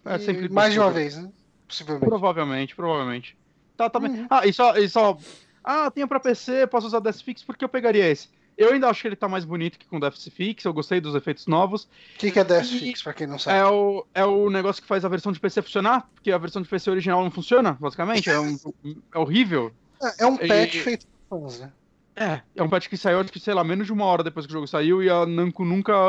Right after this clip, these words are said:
Speaker 1: implementou isso no jogo.
Speaker 2: Hum.
Speaker 1: É isso. Que possibilita você mudar a resolução, que você não possibilita-, você não podia,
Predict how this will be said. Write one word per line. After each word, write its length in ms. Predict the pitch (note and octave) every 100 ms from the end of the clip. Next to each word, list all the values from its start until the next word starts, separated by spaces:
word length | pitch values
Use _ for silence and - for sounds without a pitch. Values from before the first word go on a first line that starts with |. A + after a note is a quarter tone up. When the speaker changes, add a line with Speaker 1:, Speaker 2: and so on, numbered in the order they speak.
| F#3+
Speaker 1:
implementou 460 | F3 F#3+ F3 E3+ D#3+
isso 100 | E3+
no 60 |
jogo. 280 | D#3+ B2+ G#2 - _ _ _
Speaker 2:
Hum. 80 | -
Speaker 1:
É 120 | D#3 F3
isso. 360 | D3 - - _ _ _
Que 140 | - D3+
possibilita 560 | - C#3 D#3 E3+ D#3
você 220 | D3+ D#3 D#3
mudar 180 | C#3+
a 20 | C3+
resolução, 520 | C3 B2+ B2 A3 B3+
que 80 | A#3
você 80 | D#3+
não 60 |
possibilita-, 540 | C3+ D3 C3+ B2+ F#3 E3
você 100 | -
não 60 | C#3
podia, 500 | C3+ D#3+ C4 A3+ G#3